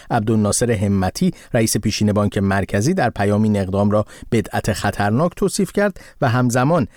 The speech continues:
علی شریفی زارچی، استاد دانشگاه صنعتی شریف تهران، آن را به منزلهٔ تزریق صدها تن غیر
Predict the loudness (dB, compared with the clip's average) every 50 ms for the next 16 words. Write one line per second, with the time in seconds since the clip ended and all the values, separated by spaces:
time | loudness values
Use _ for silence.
0 | -20 -14 -4 -2 0 0 2 2 2 2 2 0 0 0 0 0 0 0 0 2
1 | 2 2 2 2 0 -2 -2 -2 0 0 -2 0 0 0 0 0 0 0 0 0
2 | 0 -2 -2 -2 -2 0 0 -2 -2 -2 -4 -2 -2 -2 -2 0 0 0 0 0
3 | 0 2 0 0 0 -2 -8 -20 -20 -20 -20 -6 -2 -2 -2 -2 0 0 0 0
4 | 0 0 0 0 2 2 0 2 2 2 2 2 0 0 0 0 0 0 2 2
5 | 2 0 -2 -4 -10 -20 -18 -8 -4 -2 -2 0 0 0 0 0 0 0 0 -2
6 | -2 -2 -2 -4 -4 -4 -4 -2 -2 0 0 0 0 0 0 -2 -6 -12 -20 -20
7 | -20 -20 -20 -20 _ -8 -2 0 2 2 2 2 2 2 2 2 0